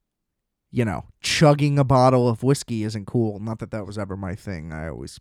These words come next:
paced 'cause I'm not an idiot. That's not even true either. I've, I've definitely gone hard. But anyway, <laughs> uh, it just really starts to hurt your wallet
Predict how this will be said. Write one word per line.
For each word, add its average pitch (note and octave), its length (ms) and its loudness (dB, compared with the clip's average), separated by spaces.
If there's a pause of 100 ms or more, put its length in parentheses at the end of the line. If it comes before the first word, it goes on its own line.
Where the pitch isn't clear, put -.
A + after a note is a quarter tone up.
paced - 480 -4 (540)
'cause - 140 -16
I'm F2+ 60 -6
not E2 120 -6
an G2 120 -8
idiot. G2 440 -10 (2500)
That's A#2 240 -6
not E2 160 -8
even B1+ 180 -14
true A#1+ 320 -12
either. A#1 260 -14
I've, G#2+ 200 -6
I've A2+ 160 -8
definitely B2+ 400 0
gone F#2+ 220 -6
hard. F#2+ 380 -4
But D#3+ 120 2
anyway, D#3 380 6 (520)
<laughs> - 480 -16
uh, C3 480 4 (3000)
it E3+ 60 -2
just A3+ 200 -6
really B3 200 0
starts A#3+ 280 0
to A3 60 4
hurt A3 160 2
your G#3+ 80 2
wallet G3 380 0